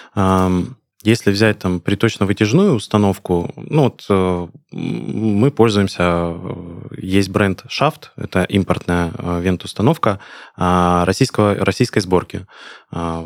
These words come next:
в нынешних реалиях они все нормально работают, продолжают. У них, э, как бы цена-качество отличная. И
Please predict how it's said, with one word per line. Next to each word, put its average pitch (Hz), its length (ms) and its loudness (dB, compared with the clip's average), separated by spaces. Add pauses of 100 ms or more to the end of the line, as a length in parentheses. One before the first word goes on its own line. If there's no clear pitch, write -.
(160)
в 87 120 -8
нынешних 101 380 2
реалиях 139 380 0
они 90 340 -4
все 87 240 -6
нормально 87 380 -2
работают, 101 440 -2
продолжают. 101 520 -2 (120)
У - 80 -8
них, 120 320 2
э, 95 320 2
как 90 120 -2
бы 82 100 -10
цена-качество 90 640 -2
отличная. 90 460 -10 (160)
И 120 340 2